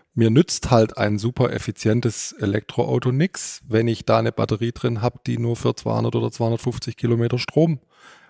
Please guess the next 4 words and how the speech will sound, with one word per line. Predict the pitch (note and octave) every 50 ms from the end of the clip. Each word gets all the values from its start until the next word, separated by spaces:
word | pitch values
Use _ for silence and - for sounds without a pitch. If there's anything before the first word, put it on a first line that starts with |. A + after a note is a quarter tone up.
| _ _ -
äh, | A#2+ A2 G#2 G#2 B2 C3
speichern | - - - - G2 G2 - - - -
kann. | - - G#2 F#2+ - - - - _ _ _ _ _ _ - - - - - - - - - _ _ _
Äh, | - G#2 G2+ G2+ G#2